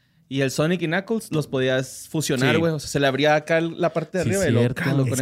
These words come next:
Speaker 1: conectabas
Speaker 2: es que el
Speaker 1: arriba.
Speaker 2: Sega hizo un cagadero.
Speaker 1: <laughs>
Speaker 2: Tenía
Speaker 1: Sí.
Speaker 2: un pinche transform porque era Sega Genesis y luego Sega C D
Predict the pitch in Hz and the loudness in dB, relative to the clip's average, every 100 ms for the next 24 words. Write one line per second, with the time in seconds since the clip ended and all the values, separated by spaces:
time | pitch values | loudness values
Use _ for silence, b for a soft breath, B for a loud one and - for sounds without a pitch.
0 | 139 131 135 131 117 147 139 147 151 143 | 0 0 0 -2 -2 -2 -2 0 0 -2
1 | 156 151 160 156 139 110 98 90 123 143 | -2 -2 -2 0 0 -2 -4 -4 -2 2
2 | 127 107 104 110 113 110 110 139 131 156 | 2 2 0 0 0 0 -2 -6 -6 -4
3 | 143 113 107 123 131 123 131 147 160 160 | -2 0 0 -2 -2 -2 -2 -2 -2 0
4 | 170 156 156 165 185 175 180 139 123 131 | 0 0 -2 0 -2 -2 -4 -2 0 0
5 | 156 147 147 - 143 135 147 170 175 | -2 -4 -4 -4 -2 0 0 0 -2